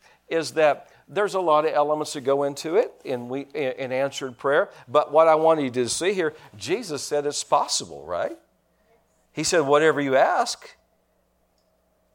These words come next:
the Father in my name, he'll give it to you." Hallelujah. Look at verse twenty-six now. I wanna, I'm gonna,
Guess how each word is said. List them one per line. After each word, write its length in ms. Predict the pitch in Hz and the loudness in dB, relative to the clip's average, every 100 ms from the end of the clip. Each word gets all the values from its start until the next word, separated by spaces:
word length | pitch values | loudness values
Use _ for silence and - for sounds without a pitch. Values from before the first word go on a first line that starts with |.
| _ | _
the 140 | 151 165 | 0 2
Father 640 | - 226 240 269 175 180 | 4 4 2 2 2 2
in 240 | - 143 | 0 0
my 240 | 143 156 160 | 4 6 6
name, 280 | 185 240 - _ | 4 0 -4 _
he'll 180 | 269 247 | -6 -4
give 260 | 156 330 | -2 -2
it 160 | 403 - | -2 -4
to 180 | 147 101 | -4 -4
you." 180 | 82 78 _ | -8 -14 _
Hallelujah. 600 | - 214 196 190 170 95 - - - - - _ | 0 2 4 4 2 -4 -10 -18 -20 -20 -20 _
Look 180 | 165 254 | -2 0
at 120 | 320 | 0
verse 280 | 226 240 220 | 2 2 2
twenty-six 840 | - 208 185 147 - - 151 - - | -4 -2 -2 0 -2 0 0 -2 -4
now. 180 | 110 110 | -2 2
I 60 | |
wanna, 300 | 151 180 117 | 2 2 0
I'm 140 | 113 175 | 0 0
gonna, 180 | 175 | 0